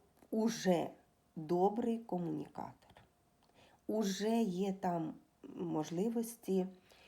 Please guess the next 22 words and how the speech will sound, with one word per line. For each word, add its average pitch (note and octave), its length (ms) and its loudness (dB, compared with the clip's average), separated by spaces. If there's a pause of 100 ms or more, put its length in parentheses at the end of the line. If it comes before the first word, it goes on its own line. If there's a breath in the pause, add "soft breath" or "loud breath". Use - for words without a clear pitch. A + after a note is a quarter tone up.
(320 loud breath)
е, D3+ 500 2 (1080)
працювати, F3 580 2
наприклад, D3+ 520 -4
в - 20 -20
торгівлі, E3+ 720 -6 (1120 soft breath)
уже G3 320 6
є A3+ 200 4
можливості F#3+ 600 2
передавати F3 680 -2
інформацію D#3+ 1120 -8 (560 soft breath)
або G3+ 340 0
про C3+ 220 -4
якісь C#3 400 -4
продукти, E3 720 -4
наприклад, D3+ 720 -10 (480 soft breath)
або A#3 260 4
про - 200 -6
якихось D3+ 560 -8
людей, D#3 380 -4
про F#3 180 -8
якісь G3 300 -10
проекти. E3 840 -6